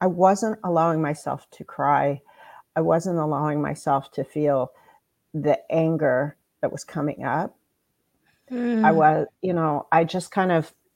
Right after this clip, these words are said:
Speaker 1: went about as if nothing had happened. Yes, she wasn't, she was gone, but I didn't want, anytime tears would start to come up, I would be like, I'd, like, turn off a valve.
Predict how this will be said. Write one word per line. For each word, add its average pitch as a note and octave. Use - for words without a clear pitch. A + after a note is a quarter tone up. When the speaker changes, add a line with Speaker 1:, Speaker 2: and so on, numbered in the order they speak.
Speaker 1:
went G#3+
about F3+
as F3
if D#3
nothing E3
had C#3
happened. D3+
Yes, F#3
she -
wasn't, C4+
she -
was A3
gone, D3
but -
I F3
didn't -
want, D#3+
anytime G3+
tears A#3
would D3+
start -
to -
come D#3
up, D3+
I E3+
would E3
be D#3+
like, D3
I'd, G3+
like, G#3
turn A3+
off G#3+
a F3+
valve. E3+